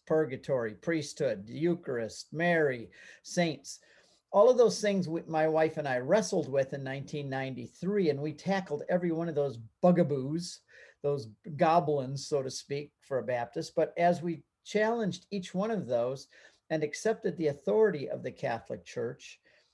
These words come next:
that, because we realized that Bible alone could never work. It was never intended to work. There was never such a thing as Bible alone, and the Bible never teaches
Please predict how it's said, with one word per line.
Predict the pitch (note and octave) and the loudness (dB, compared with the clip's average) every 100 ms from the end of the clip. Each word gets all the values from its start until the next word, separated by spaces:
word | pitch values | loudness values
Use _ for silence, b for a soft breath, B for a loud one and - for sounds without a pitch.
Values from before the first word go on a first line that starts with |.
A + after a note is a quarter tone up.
| b _ - | b _ -12
that, | - F#3 E3 | -6 -4 -4
because | F3+ F#3+ C#3+ | 0 0 2
we | F#3 | 2
realized | F#3 A3+ F#3+ D3+ D3 - _ _ _ - | 6 6 6 4 2 0 _ _ _ -2
that | D#3 - C3 | -2 -4 -2
Bible | E3+ F#3 F3+ E3 | 4 4 6 4
alone | D#3 F3+ E3+ | 4 2 0
could | D3 D3+ C#3+ | -2 -2 0
never | D3+ C3 | -2 -2
work. | B2+ D#3+ F#2+ - | -2 -2 -2 -4
It | D3 | -4
was | D3 | -4
never | C#3+ D3+ C3+ | 0 0 0
intended | C3 B2 G3 F3+ C3 | -6 -2 -2 0 -2
to | B2+ | -4
work. | A#2+ C#3+ - | -4 -4 -4
There | C#3 | -4
was | C3+ C3 | -2 0
never | D3+ C#3+ | 0 0
such | - D#3 D3 | -2 -2 -2
a | |
thing | C3+ G#3+ F3+ | -4 -2 -2
as | B2 | -2
Bible | A#2+ C3 C3 C3 | -4 -2 -2 -2
alone, | B2+ B2+ D#3+ | -4 -4 -6
and | D#3 | -4
the | |
Bible | C3 D3+ D#3 | 0 0 0
never | E3+ F3 G#3+ | 0 0 0
teaches | - F4 - E3 B2+ | 2 2 0 -4 -6